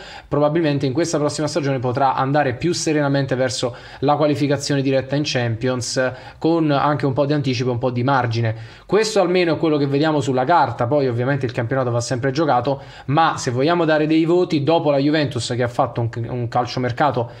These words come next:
veramente da paura, anche soltanto per Cristiano Ronaldo, e poi bisogna mettere Joao Cancelo, bisogna mettere Emre Can, bisogna mettere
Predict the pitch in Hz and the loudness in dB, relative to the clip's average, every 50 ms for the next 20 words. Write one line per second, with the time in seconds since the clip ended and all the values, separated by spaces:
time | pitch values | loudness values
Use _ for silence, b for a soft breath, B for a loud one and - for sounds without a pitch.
0 | B B B 123 123 139 143 147 156 170 180 170 165 160 143 147 147 156 160 160 | B B B -2 0 2 2 2 2 2 2 2 0 2 2 2 2 2 2 2
1 | 156 147 135 135 151 175 175 156 170 156 - 170 151 - - 160 151 147 156 147 | 2 2 2 2 2 2 0 0 0 0 0 0 0 0 0 0 0 0 0 0
2 | 151 147 151 - 151 147 - - 151 151 147 156 156 160 170 175 156 135 123 - | -2 -2 -2 -2 -4 -2 -2 -2 -2 0 0 0 0 0 0 0 0 -2 -2 -2
3 | 127 120 120 127 135 131 123 120 - 127 123 120 131 123 123 117 123 123 120 113 | -2 -2 -2 -2 -2 -2 -2 -2 -2 -2 0 0 0 0 0 0 0 -2 -2 -2
4 | - 123 120 120 120 117 127 123 123 123 117 - 123 117 117 B B B - 135 | -2 -2 -2 -2 -4 -4 -4 -4 -4 -4 -2 -2 -2 -2 -4 B B B -2 0
5 | 135 135 139 139 131 123 131 127 127 123 123 127 131 131 131 135 139 135 135 139 | 0 2 2 0 0 0 0 0 0 -2 -2 -2 -2 -2 -2 -2 -4 -2 -2 -2
6 | 127 123 117 | -2 -2 -2